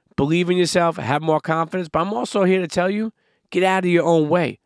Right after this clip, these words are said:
Get out of your own mind. And also, learn to forgive yourself. Stop being so hard on yourself.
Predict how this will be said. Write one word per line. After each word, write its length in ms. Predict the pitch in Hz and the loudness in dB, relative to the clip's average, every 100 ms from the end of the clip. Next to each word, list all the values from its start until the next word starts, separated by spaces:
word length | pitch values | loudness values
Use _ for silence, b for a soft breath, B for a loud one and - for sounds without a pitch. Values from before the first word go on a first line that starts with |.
| _ _ _ _ _ _ _ _ - | _ _ _ _ _ _ _ _ -2
Get 120 | 165 | 0
out 200 | 190 190 | 0 0
of 60 | 180 | 2
your 120 | 170 | 2
own 220 | 165 156 | 4 2
mind. 560 | 147 151 165 139 95 82 _ _ _ _ _ _ _ | 2 0 0 -2 -6 -12 _ _ _ _ _ _ _
And 160 | - 160 | -4 0
also, 460 | 196 196 151 135 - _ _ - | 0 0 -2 -2 -8 _ _ -4
learn 240 | 160 208 | 0 2
to 60 | 202 | 0
forgive 440 | - 165 214 202 | -2 -4 -2 0
yourself. 540 | 160 127 135 95 85 _ _ _ _ _ _ _ | -2 -2 -4 -8 -10 _ _ _ _ _ _ _
Stop 360 | - 202 196 - | -4 -2 -2 -2
being 260 | 214 202 190 | -2 0 0
so 240 | - 180 | 2 2
hard 440 | 143 - 196 196 175 | 0 0 2 2 0
on 180 | 143 | 0
yourself. 420 | 123 113 - 113 | -2 -4 -4 -4